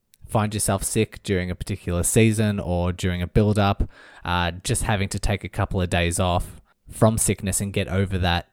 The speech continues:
can really disrupt a training program and,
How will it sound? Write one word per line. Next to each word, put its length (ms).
can 160
really 240
disrupt 560
a 160
training 360
program 680
and, 220